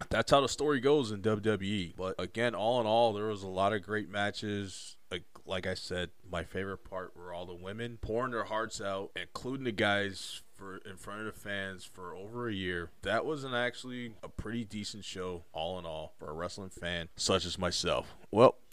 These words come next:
we're on the backlash, so we'll see what happens there. Um, but again, I wanna thank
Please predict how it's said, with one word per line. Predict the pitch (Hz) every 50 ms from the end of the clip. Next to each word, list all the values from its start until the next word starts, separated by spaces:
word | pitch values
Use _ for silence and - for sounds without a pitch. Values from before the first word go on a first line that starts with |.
| - -
we're | 95 98 110
on | 127 143
the | 151 131
backlash, | 117 147 147 127 - - 104 101 98 101 104 - - - - -
so | - - 95
we'll | 92 92
see | - - 110
what | 110 113 110
happens | 110 107 104 - 110 101 92 90
there. | 95 95 92 90 92 87 - -
Um, | - 80 82 82 82 80 80 80 76 -
but | 82 80 80 80 80 - - -
again, | 92 85 87 104 117 123 127 123 - -
I | 87
wanna | 90 101 104 104 98
thank | - - 110 107 110 107 - - - -